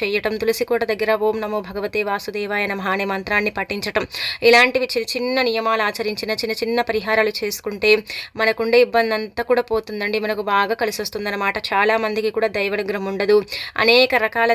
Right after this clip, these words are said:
చిన్న చిన్న కష్టాలు అనేవి ఉంటూ ఉంటాయి, పెద్దగా కూడా కష్టాలు ఏర్పడతాయి. అలా ఏర్పడినప్పుడు కూడా బాధలు వస్తూ ఉంటాయి కదా, అలాంటి వాటి నుంచి కూడా మీరు బయటపడటానికి ఏంటంటే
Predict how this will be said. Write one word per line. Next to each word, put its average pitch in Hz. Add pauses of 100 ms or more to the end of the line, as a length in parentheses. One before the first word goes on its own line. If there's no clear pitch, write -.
చిన్న 214
చిన్న 226 (100)
కష్టాలు 214
అనేవి 202
ఉంటూ 202 (100)
ఉంటాయి, 196
పెద్దగా 233
కూడా 233
కష్టాలు 214
ఏర్పడతాయి. 208
అలా 208 (140)
ఏర్పడినప్పుడు 226
కూడా 233 (120)
బాధలు 220
వస్తూ - (120)
ఉంటాయి 208
కదా, 240 (460)
అలాంటి 254
వాటి 233
నుంచి 233
కూడా 233
మీరు 226
బయటపడటానికి 208
ఏంటంటే 196